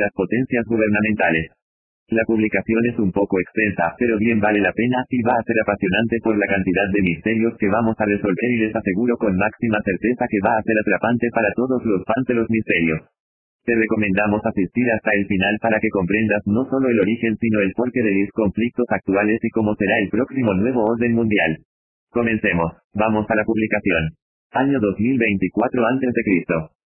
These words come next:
Bombas atómicas destruyen Sumeria, la nube radiactiva mata a casi todos los humanos y obliga a huir a los alienígenas. Esta es la guerra de los dioses. El sol salía sobre la tierra cuando Lot llegó a Zoar. Entonces Yahvé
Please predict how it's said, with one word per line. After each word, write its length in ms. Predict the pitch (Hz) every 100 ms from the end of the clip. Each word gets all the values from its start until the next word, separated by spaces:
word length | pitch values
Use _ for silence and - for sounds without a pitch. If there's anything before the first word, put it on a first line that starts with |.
| -
Bombas 320 | 110 110 107
atómicas 560 | 107 101 117 113 110 107
destruyen 560 | 98 104 123 127 123
Sumeria, 480 | 120 - 85 80 82 -
la 160 | 113 107
nube 160 | 110 110
radiactiva 640 | 104 101 90 - 113 107
mata 320 | 95 107 113 98
a 80 |
casi 240 | 110 123 117 113
todos 240 | 123 123 113
los 180 | 110 107
humanos 380 | 98 107 107
y 80 | 110
obliga 400 | 92 95 123 120
a 80 | 98
huir 240 | 92 127
a 80 | 127
los 80 | 120
alienígenas. 800 | 117 113 104 90 90 80 - _ _ _ _ _ -
Esta 320 | 123 - 120
es 80 | 117
la 100 | 120 98
guerra 240 | 113 131 117
de 80 |
los 160 | 113 110
dioses. 480 | 104 85 87 80 - _ _
El 160 | 113 107
sol 240 | 120 143
salía 320 | 123 107 107
sobre 240 | 101 101 95
la 80 | 87
tierra 340 | 104 107 95 110
cuando 300 | 113 107 104
Lot 180 | 113
llegó 240 | 107 95 127
a 80 | 117
Zoar. 400 | 113 82 82 _ _ _ _ -
Entonces 520 | 113 107 110 107 113
Yahvé 320 | 113 95 101